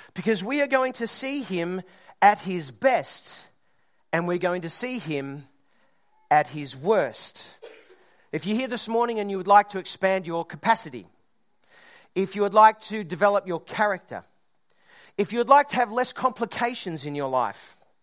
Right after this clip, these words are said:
then I believe that if you listen to the message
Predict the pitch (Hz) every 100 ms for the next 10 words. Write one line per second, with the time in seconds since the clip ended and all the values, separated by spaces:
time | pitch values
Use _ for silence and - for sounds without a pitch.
0 | _ _ _ - - 185 202 240 247 247
1 | 247 254 214 196 190 - 185 180 196 254
2 | - 269 277 277 - _ _ _ - 202
3 | 196 196 226 226 214 202 170 - -